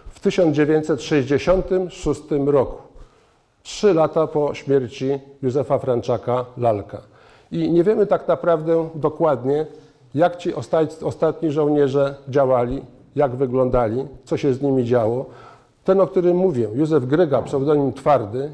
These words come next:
i pseudonim nie był znikąd wzięty, jeśli człowiek tyle wytrzymał, on był z oddziału Narodowych Sił Zbrojnych Szczyta. Później już działał, miał samodzielny oddział, później miał małą grupkę, później był sam. Miał struktury własne, które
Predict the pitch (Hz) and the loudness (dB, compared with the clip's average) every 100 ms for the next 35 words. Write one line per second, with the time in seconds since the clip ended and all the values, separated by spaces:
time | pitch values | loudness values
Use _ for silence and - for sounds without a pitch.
0 | 131 120 147 143 151 147 143 127 - _ | -14 -4 -2 2 2 2 -2 -8 -20 _
1 | _ _ _ _ _ 135 170 139 101 135 | _ _ _ _ _ 0 2 2 2 -2
2 | 131 120 113 120 101 101 123 - - - | -2 -2 0 0 0 -2 -6 -6 -18 -20
3 | _ _ 135 156 139 147 139 160 139 131 | _ _ -4 -2 0 2 2 2 0 0
4 | 123 113 131 - 139 117 127 143 175 170 | -4 -4 -4 -2 -2 0 0 0 0 2
5 | 156 160 139 156 156 147 139 147 143 143 | 2 2 2 0 2 -2 -4 0 0 0
6 | 139 135 147 127 131 139 123 107 - - | -2 -4 -4 -6 0 2 2 -2 -10 -20
7 | _ _ _ _ - - 147 - - - | _ _ _ _ -6 -2 0 -2 -8 -18
8 | - - - 160 156 151 123 147 139 127 | -20 -8 -2 2 2 2 2 2 2 0
9 | 120 - _ 123 117 143 131 131 156 156 | -6 -20 _ -8 -6 -4 -2 0 2 2
10 | 156 151 131 143 139 139 147 120 135 123 | 4 2 2 2 0 -2 -6 -2 0 0
11 | 120 131 127 120 156 - 156 - 120 131 | 0 2 2 0 -2 0 -2 0 0 0
12 | 107 117 - 139 147 143 - - - - | 0 -6 -2 -2 -2 -6 -18 -20 -14 0
13 | 160 196 190 - 160 - 175 135 151 139 | 2 2 -2 -6 -6 0 0 2 2 0
14 | - 110 - 151 139 | -2 -10 -6 0 0